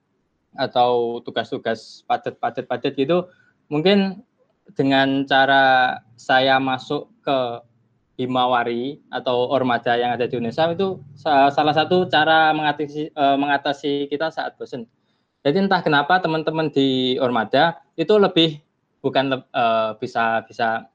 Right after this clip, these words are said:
pandangan teman-teman boleh beda sih. Menurut saya itu,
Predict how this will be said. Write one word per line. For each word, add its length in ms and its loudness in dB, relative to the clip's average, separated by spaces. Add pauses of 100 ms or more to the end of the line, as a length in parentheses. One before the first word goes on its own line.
(280)
pandangan 640 0
teman-teman 520 0
boleh 320 0 (360)
beda 240 2
sih. 240 -2 (320)
Menurut 240 0
saya 400 2
itu, 240 -2